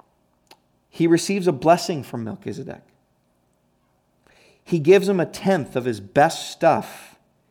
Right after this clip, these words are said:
and he eats a sacred meal with him. I mean, put that picture together. It's pretty powerful.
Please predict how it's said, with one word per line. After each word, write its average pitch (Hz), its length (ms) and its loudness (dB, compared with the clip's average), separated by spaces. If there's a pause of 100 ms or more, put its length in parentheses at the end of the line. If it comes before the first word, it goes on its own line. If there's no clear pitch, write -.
(360)
and 143 140 0
he 139 160 -4
eats 170 240 -4
a 156 40 -6
sacred 151 460 -6
meal 123 300 -8
with 107 180 -12
him. - 220 -16 (1400)
I 127 60 -6
mean, 139 80 -4
put 208 180 -4
that 196 160 0
picture 180 280 -8
together. 131 380 -4
It's 98 140 -10
pretty 156 400 -4 (580)
powerful. - 540 -8